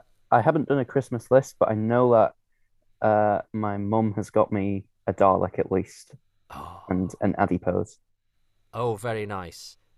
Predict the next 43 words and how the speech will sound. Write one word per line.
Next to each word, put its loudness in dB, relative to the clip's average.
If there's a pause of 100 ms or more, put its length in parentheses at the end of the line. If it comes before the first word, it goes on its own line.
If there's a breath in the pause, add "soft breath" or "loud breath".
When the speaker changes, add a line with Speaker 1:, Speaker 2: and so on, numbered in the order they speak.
(120)
Speaker 2:
Um, -6
Speaker 1:
Yes. -16
Speaker 2:
how, -8 (120)
how -6
do -18
you -18
feel -6
about -8
the -14
fact -6
that -20
Doctor -10
Who's -12
not -12
on -12
Christmas -14
Day -12
now? -16 (1040)
Speaker 1:
Well, 6 (880)
yeah, 4 (120)
I, 6 (600)
I 6
do 6
like 8 (220)
Doctor 0
Who 4
on, -4 (220)
on -4
Christmas -4
Day. 6
I 6
always 2
think -4
that's -6
the -8
proper 2
way 4
for -4
Doctor -2
Who -2
to -6
do -4
specials. 0